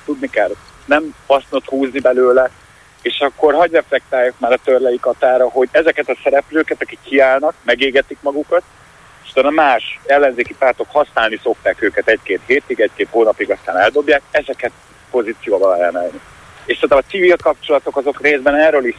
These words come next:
szólnak, hogy nem csak, hogy együtt dolgozunk, hanem amikor eljön a pillanat, akkor nem az van, hogy Nagy Dávid vezeti az R T listát, mert nem tudom, magas, meg van három gyereke,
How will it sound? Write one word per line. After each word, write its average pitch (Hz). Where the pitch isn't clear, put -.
szólnak, 123
hogy 123
nem 143
csak, -
hogy 127
együtt -
dolgozunk, 175
hanem 127
amikor 127
eljön 135
a 104
pillanat, 139
akkor -
nem 165
az 139
van, 127
hogy 113
Nagy 123
Dávid 104
vezeti 107
az 95
R 104
T 95
listát, -
mert 92
nem 110
tudom, 107
magas, 120
meg 98
van 104
három 95
gyereke, 101